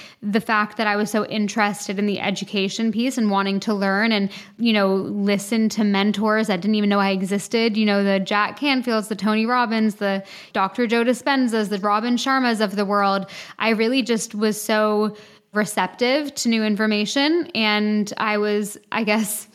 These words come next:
<laughs> humble enough to realize I did not know it all.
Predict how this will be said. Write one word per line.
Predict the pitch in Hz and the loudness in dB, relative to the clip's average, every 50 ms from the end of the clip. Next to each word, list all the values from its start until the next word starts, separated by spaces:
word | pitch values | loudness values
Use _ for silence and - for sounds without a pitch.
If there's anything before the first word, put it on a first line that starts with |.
| - | -10
<laughs> | 208 202 226 - | -8 -8 -6 -4
humble | 180 220 247 277 285 359 339 277 240 | -2 -2 0 2 2 2 2 2 2
enough | 240 226 226 233 233 - | 2 0 0 0 -2 -2
to | - 269 226 | -4 -4 -4
realize | 208 202 220 233 240 233 233 214 214 220 214 | -2 -4 -2 -2 0 0 0 2 0 2 0
I | 220 214 | 0 0
did | 202 214 220 | 2 2 2
not | 214 202 202 214 - - | 2 2 2 2 0 0
know | 254 220 214 202 | 0 2 2 2
it | 202 196 | 2 2
all. | 202 190 180 185 202 262 339 | 2 2 2 4 2 2 0